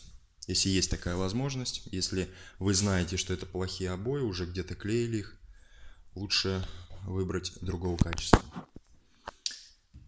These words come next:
Проверенное. Вот, это первый момент. Второй момент, нужно смотреть на торцы.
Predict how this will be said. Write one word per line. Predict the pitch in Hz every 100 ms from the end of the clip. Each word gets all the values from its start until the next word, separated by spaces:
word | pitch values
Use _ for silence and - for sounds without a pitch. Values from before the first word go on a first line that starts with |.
| - -
Проверенное. | 101 95 90 80 78 78 73 - _ _ _ _ - - -
Вот, | 98 87
это | 110 113
первый | 131 107 95
момент. | 90 85
Второй | 113 139
момент, | 135 131 127
нужно | 127 117 113
смотреть | 117 107 117 110
на | 107
торцы. | 107 104 - - 76